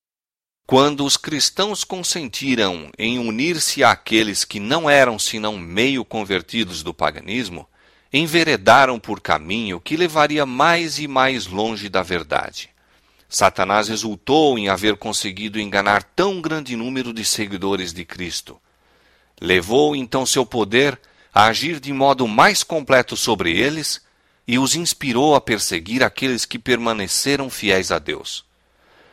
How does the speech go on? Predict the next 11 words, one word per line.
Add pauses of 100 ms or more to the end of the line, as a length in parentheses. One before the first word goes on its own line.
(200)
Ninguém
compreendeu
tão
bem
como
se
opor
à
verdadeira
fé
cristã